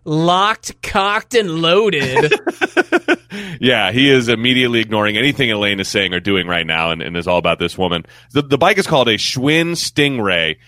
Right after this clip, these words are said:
Speaker 2: I wonder if that was real or if they just made that up. I'm gonna, I'm gonna
Speaker 1: I
Speaker 2: see if the Schwinn
Speaker 1: I think
Speaker 2: Yeah.
Speaker 1: that's real.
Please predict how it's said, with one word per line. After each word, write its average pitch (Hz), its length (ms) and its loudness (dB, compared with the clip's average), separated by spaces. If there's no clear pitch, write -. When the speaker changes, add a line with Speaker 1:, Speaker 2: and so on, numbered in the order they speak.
Speaker 2:
I 160 60 0
wonder 427 160 2
if - 80 -2
that 254 120 0
was 165 140 0
real 135 480 -2
or 123 80 0
if 131 40 -2
they 156 120 2
just 147 180 -6
made 135 160 0
that 117 140 2
up. 95 120 -2
I'm 120 60 0
gonna, 185 200 -6
I'm - 220 -12
gonna 208 120 2
Speaker 1:
I - 20 -2
Speaker 2:
see 123 200 -8
if 101 120 -8
the 92 220 -12
Schwinn 98 560 -10
Speaker 1:
I 226 100 2
think 480 380 0
Speaker 2:
Yeah. 147 160 2
Speaker 1:
that's 160 200 -4
real. 117 560 -6